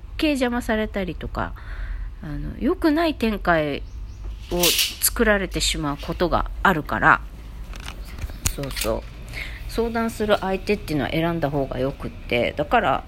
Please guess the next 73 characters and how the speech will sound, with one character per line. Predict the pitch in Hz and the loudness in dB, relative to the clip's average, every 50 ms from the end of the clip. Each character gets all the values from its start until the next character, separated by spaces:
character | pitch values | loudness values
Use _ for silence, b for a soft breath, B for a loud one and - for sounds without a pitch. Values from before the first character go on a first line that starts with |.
| - - - | -12 -8 -6
だ | 269 | -6
か | - - - 415 | -6 -2 0 2
ら | 320 226 | 2 2
私、 | 208 185 - - - - 165 165 | 2 0 -4 -6 -8 -6 -6 -4
塾 | - 175 - - | -4 -6 -6 -8
長 | - - - - 196 202 | -8 -4 -2 0 0 0
と | - - 220 196 | -2 -2 -2 0
の | 170 160 156 151 135 - - B B B B B B | 0 2 2 0 0 -2 -6 B B B B B B
三 | - - 208 208 202 | 0 2 2 2 2
月 | 190 165 - - | 0 -4 -4 -6
三 | - - 190 180 180 180 | -2 0 0 2 2 0
十 | 170 160 143 | 0 -2 -2
一 | 147 143 - - 165 | -4 -4 -4 -2 0
日 | 165 165 160 156 - 170 | 0 0 0 -2 -2 0
の | 160 139 110 - - - - - - - - - - - - - - - - - - - - - - - | 2 2 0 0 -4 -8 -10 -10 -10 -10 -10 -10 -6 -2 0 0 0 0 0 0 2 2 2 0 -2 -2
雇 | - 190 180 | 0 2 4
用 | 185 185 185 | 4 4 2
契 | 180 - 190 185 | 2 4 4 6
約 | 180 170 170 | 6 4 2
更 | - - - - 196 185 180 | -4 -8 -4 0 0 0 0
新 | - - 165 147 | 0 0 0 0
の | 139 135 | 0 2
ミ | 143 165 165 156 | 2 2 0 0
ー | - | 0
テ | - | 0
ィ | 156 151 | 2 2
ン | |
グ | 151 151 | 2 2
の | 143 147 | 0 0
時 | 143 - 147 143 - 139 139 | -2 -4 -6 -6 -4 -4 -4
に、 | 131 117 151 143 120 104 - - - - - - - - - - - - - - - - B B B B B B B B B B | -2 0 0 -2 -2 -4 -8 -12 -16 -16 -16 -14 -12 -10 -10 -10 -10 -10 -10 -10 -10 -10 B B B B B B B B B B
「あ | - 220 | 2 2
な | 220 285 370 | 2 4 4
た | - 330 | 2 2
と | - - 254 202 | 4 4 4 4
の | 170 170 | 4 4
人 | 160 175 190 214 214 | 2 4 2 4 4
間 | 214 214 214 214 | 2 2 2 4
関 | - 220 220 226 | 4 4 4 4
係 | - - 190 156 | 2 4 2 4
が | 139 143 | 4 2
問 | 139 143 147 156 165 160 156 | 0 0 0 0 0 2 4
題、 | 160 156 143 - | 4 4 4 2
一 | - - - 220 | -2 -6 -6 -2
番 | 196 196 190 190 202 208 | 2 4 4 4 4 2
問 | 185 170 170 170 165 | 2 0 0 2 2
題 | 156 151 156 151 | 2 2 2 2
で | 143 151 156 170 | 2 2 0 0
す」 | - - - | 0 -4 -4
っ | - | -2
て | 143 | -2
い | 135 135 139 | 0 0 0
う | 135 | 0
ふ | - 156 | 0 -2
う | 131 | -2
に | 113 - | -2 -2
言 | - 156 156 | 0 2 4
わ | 185 202 | 6 8
な | 220 226 214 | 8 8 8
か | - 196 | 8 6
っ | - - - | 2 2 2
た | 147 131 | 0 2
ん | 127 | 2
で | 143 139 | 2 0
す | - 147 | 0 2
よ | 139 | 2
ね、 | 147 175 185 | 4 4 4
ス | 190 - - | 2 2 2
ト | 185 160 | 2 2
レ | 139 131 123 | 4 2 0
ー | 127 | 0
ト | - - 95 | -2 -4 -4
に。 | 98 - - | -4 -4 -4